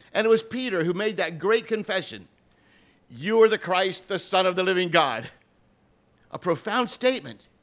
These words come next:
to acknowledge that the Christ, the Messiah, is also the Son of God.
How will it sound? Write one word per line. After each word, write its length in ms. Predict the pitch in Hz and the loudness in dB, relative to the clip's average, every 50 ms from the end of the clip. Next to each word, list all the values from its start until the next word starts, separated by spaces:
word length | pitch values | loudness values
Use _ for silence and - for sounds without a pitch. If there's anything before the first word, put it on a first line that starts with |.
| _ _ _ _ _ _ _ _ _ _ _ _ | _ _ _ _ _ _ _ _ _ _ _ _
to 120 | - 214 214 | -2 0 0
acknowledge 680 | 196 156 151 202 226 247 233 226 226 190 170 143 131 | 0 0 -2 -4 -2 -2 0 0 0 0 -2 -4 -4
that 180 | - 180 135 135 | -4 -4 -4 -4
the 100 | 151 - | -8 -10
Christ, 560 | - - 185 226 226 220 214 143 - - - | -10 -8 -6 -4 -2 -2 -2 -4 -4 -8 -10
the 80 | 165 175 | -6 -4
Messiah, 600 | 185 185 - - - 233 214 214 220 196 139 98 - - _ _ _ _ _ _ _ _ _ _ _ _ _ _ _ _ _ | -4 -4 -4 -4 -6 -6 -6 -4 -4 -4 -6 -6 -10 -16 _ _ _ _ _ _ _ _ _ _ _ _ _ _ _ _ _
is 140 | 196 190 190 | -6 0 2
also 320 | 214 220 226 226 - 214 | 2 2 4 4 2 0
the 120 | 185 - - | 0 0 -2
Son 240 | - - 214 202 | 0 2 2 2
of 120 | 196 190 156 | 2 0 0
God. 400 | 226 262 254 214 160 117 - | 0 0 0 0 -2 -4 -8